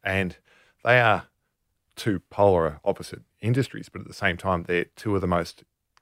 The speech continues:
competitive industries in the world, where you are measured in football with your performance week to week. And, um, some talk like it's going through an A G M every week, you know, and, and whereas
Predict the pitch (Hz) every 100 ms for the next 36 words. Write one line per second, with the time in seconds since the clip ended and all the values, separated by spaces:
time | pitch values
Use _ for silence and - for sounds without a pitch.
0 | _ _ _ - 87 85 - 101 92 85
1 | 90 87 - 85 92 87 87 104 107 -
2 | 95 92 85 - _ _ _ _ _ _
3 | - 110 107 95 98 85 92 85 - -
4 | 85 - 101 101 87 76 _ _ _ _
5 | _ _ 95 90 90 - - 98 90 82
6 | - - 87 - 82 87 - - _ _
7 | _ 95 90 87 82 - _ 87 87 87
8 | 85 _ _ _ _ _ _ _ - 104
9 | 92 85 - _ _ - 110 - 98 92
10 | 92 - 104 101 92 98 95 98 87 104
11 | 107 101 87 _ 117 95 190 110 131 -
12 | 135 123 110 123 120 - 135 127 135 127